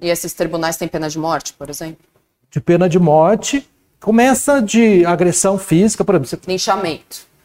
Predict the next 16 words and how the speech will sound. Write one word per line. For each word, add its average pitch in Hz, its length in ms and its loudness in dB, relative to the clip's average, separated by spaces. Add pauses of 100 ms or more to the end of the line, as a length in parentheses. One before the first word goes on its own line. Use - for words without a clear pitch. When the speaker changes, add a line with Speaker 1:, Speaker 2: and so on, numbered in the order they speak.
Speaker 2:
É, 175 40 -20
uma 202 60 0
Speaker 1:
Linchamento. 165 180 2
Speaker 2:
agressão 226 360 2
física, 214 380 0
quebra 180 260 0
uns 180 160 0
pés, 170 540 0
quebra 151 260 -2
o 143 260 -6
braço, 156 540 0
foi - 160 -2
uma 160 100 0
coisa 165 280 0
mais 170 260 -2
leve. 151 500 2